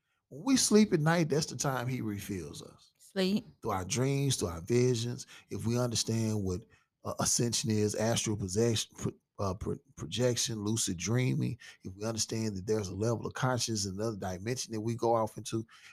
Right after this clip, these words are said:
Speaker 1: when he said, if you notice, every time he did something great, he put somebody to sleep. When he put, when he created woman, he, he took the gene, the rib the, from the chromosome. So y'all think it was a rib from his side. Y'all don't understand that.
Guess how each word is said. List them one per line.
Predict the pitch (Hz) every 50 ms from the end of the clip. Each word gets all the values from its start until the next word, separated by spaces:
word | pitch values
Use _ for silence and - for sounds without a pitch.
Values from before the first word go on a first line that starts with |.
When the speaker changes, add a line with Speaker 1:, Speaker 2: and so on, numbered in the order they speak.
| - _ _ _ _ _ _ _ _
Speaker 1:
when | 120 117
he | 110 127 147 185 180
said, | - - - 123 120 - - - - -
if | 139 131 139
you | 135 139
notice, | 143 139 123 110 - -
every | 139 151 156
time | 151 160 165 139 131
he | 123 135 139
did | 123 110 123 131 127 110
something | - - 123 107 - 107 104
great, | 95 - 131 127 104
he | - - 120
put | - - 120 110
somebody | - - 113 107 107 101 95 92
to | 92 95
sleep. | - - 120 110 92 - - - - - -
When | - 95
he | 92 127 143
put, | 135 - - 139 - -
when | 107 110
he | - - 170 165
created | - - 135 127 127 120 113
woman, | 107 104 117 135 139 127 117 104
he, | 98 123 139 - -
he | - 131 139
took | 131 - 135 113 -
the | 107 95
gene, | 92 95 139 165 165 135 110 101
the | 101 104
rib | 95 127 147 165 113 104 - -
the, | - 98
from | - - 113 110
the | 104
chromosome. | - - 151 185 160 120 110 98 101 95 92 - - _ - - - -
So | - - 87
y'all | 87 101 110 123 131
think | 127 - 117 110 101
it | 104
was | 104 98
a | 104 101
rib | 98 107 123 123 117 110
from | - - 107 101
his | 92 85 -
side. | - - - 165 160 139 - - - - - - - - - - _
Y'all | - 107 113 123 120 110
don't | 98 104 104 104 101
understand | 101 104 95 110 - - - 175 170 147 127 110 95
that. | 87 82